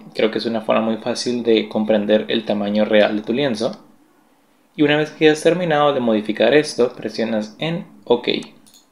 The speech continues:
En este caso puedes notar que la imagen de fondo, que era nuestra imagen antigua o nuestra primera capa de fondo, ya no está completamente cubriendo nuestro lienzo.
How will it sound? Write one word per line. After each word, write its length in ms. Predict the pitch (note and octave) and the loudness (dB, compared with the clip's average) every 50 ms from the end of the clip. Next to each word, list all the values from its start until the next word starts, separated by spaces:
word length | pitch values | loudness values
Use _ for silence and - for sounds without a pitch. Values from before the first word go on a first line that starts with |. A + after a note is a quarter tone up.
| _ _ _ _ _ _ _ _ _ _ _ _ _ _ _ _ _ _ _ _ - _ _ _ | _ _ _ _ _ _ _ _ _ _ _ _ _ _ _ _ _ _ _ _ -20 _ _ _
En 140 | - A#2+ A2 | -8 -6 -6
este 200 | G#2+ - - - | -6 -6 -10 -6
caso 320 | - E3 D3+ D3 D#3+ D#3 - | -2 -2 0 0 0 0 4
puedes 240 | C3+ B2+ B2+ B2+ | 6 6 6 4
notar 400 | C3+ B2 A2 B2 B2 B2 B2 - | 2 -2 0 0 0 0 -2 -6
que 340 | - - F3 F3 E3+ E3+ - - - _ _ _ _ _ _ _ - | -6 -2 0 0 0 -2 -8 -16 -20 _ _ _ _ _ _ _ -6
la 300 | B2+ A#2 A#2 A2+ A2+ A2 | -2 0 0 2 2 0
imagen 380 | A2 A2 A2+ A2+ B2+ B2 C3+ | 0 0 -2 0 0 0 0
de 80 | D#3 D#3+ | 0 -2
fondo, 500 | D#3+ - E3+ C#3+ C3 C3 D3+ F3+ G#3 - - _ _ _ | 2 2 2 2 2 0 -2 -4 -4 -8 -18 _ _ _
que 120 | - A#2+ | -2 0
era 140 | A2+ A2 A2+ | 2 2 2
nuestra 360 | A#2 A#2 A2+ - - A#2+ A#2 | 0 -2 -6 -6 -2 0 0
imagen 360 | A2 A2 G#2+ G#2 G#2+ - A2+ A#2 | 2 2 0 0 -2 -2 -4 -4
antigua 580 | B2 A#2+ - E3+ D3+ C3 B2 C3 D#3 - - - | -4 -2 -2 0 2 2 2 2 0 -4 -14 -6
o 100 | - A#2 | -4 -2
nuestra 280 | A2+ A2 G#2+ - - A2 | -2 -2 -2 -4 -6 -4
primera 320 | A2+ G#2+ G#2 G#2 A2 G#2+ | 0 0 2 2 0 0
capa 260 | - B2 A#2 - A#2 A#2+ | 0 -2 0 2 4 2
de 100 | B2+ - | 4 4
fondo, 480 | - D#3 C#3 B2+ A#2+ B2+ C#3 - - _ _ _ _ _ _ _ _ _ _ _ - - | 2 2 2 2 0 -2 -2 -4 -12 _ _ _ _ _ _ _ _ _ _ _ -6 -2
ya 100 | A#2 B2 | -2 0
no 80 | C3+ | 0
está 480 | C#3 C3+ - - C#3+ C#3 C#3 C#3 C3+ - | -2 -6 -6 -2 0 2 2 2 0 -2
completamente 840 | C3+ B2+ - C3 B2+ - - B2 B2+ B2 A#2+ A#2+ - B2+ B2 A#2+ - | -8 -4 -2 -2 -2 0 0 -2 0 -2 -4 -4 -2 -2 -2 -2 -2
cubriendo 560 | - - A2+ A#2 A2+ A2+ A#2 B2 C#3 D3+ E3 | -4 0 0 2 2 2 0 0 -2 -2 -4
nuestro 260 | D3+ B2+ - - A2+ | -4 -6 -4 -2 0
lienzo. 540 | A2 G#2+ G#2 G2 G2+ - - - G#2 - - | 2 2 0 0 -4 -6 -8 -8 -8 -10 -16